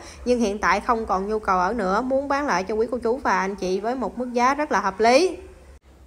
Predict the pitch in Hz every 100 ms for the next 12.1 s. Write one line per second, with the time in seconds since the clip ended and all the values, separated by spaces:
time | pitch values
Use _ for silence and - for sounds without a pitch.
0 | 240 214 233 226 214 294 247 220 226 302
1 | 240 214 226 202 220 262 262 226 269 254
2 | 208 190 190 185 214 254 226 220 202 185
3 | 214 226 214 190 185 208 254 233 254 208
4 | 190 190 190 196 190 185 185 208 208 208
5 | 220 208 208 208 208 208 202 196 185 185
6 | 196 240 226 190 190 180 185 202 233 220
7 | 208 208 196 190 185 208 220 208 190 185
8 | 185 202 254 214 196 190 190 - - -
9 | _ _ - - 302 311 269 277 311 269
10 | 254 220 214 - 220 214 190 208 320 -
11 | 254 240 302 320 330 208 190 202 202 185